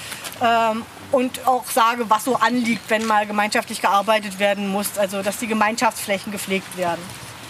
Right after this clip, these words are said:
Ansonsten ist der Garten sehr freiwillig. Ähm, wir versuchen, die Gemeinschaft gerade etwas zu vergrößern. Es ist so, dass bei uns, wer neu dazukommt, der kriegt, äh, ein kleines Hochbeet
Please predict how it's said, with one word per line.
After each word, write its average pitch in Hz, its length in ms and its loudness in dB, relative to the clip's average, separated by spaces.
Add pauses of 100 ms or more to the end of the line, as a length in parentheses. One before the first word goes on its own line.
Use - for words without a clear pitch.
(140)
Ansonsten 269 680 2 (400)
ist 302 240 -2
der 277 140 6
Garten 277 680 2 (300)
sehr 240 340 2
freiwillig. 285 800 2 (920)
Ähm, 269 540 2 (260)
wir 277 100 2
versuchen, 285 440 2
die 285 60 2
Gemeinschaft 269 540 2
gerade 247 260 2
etwas 247 380 -2
zu 262 120 -2
vergrößern. 262 920 0 (920)
Es 254 200 0
ist 262 180 -4
so, 302 140 4
dass 285 180 2
bei 269 160 2
uns, 262 220 0 (760)
wer 254 140 4
neu 254 220 4
dazukommt, 359 880 0
der 269 120 2
kriegt, 277 320 -2
äh, 262 40 0 (300)
ein 226 140 0
kleines 208 340 -2
Hochbeet 403 580 2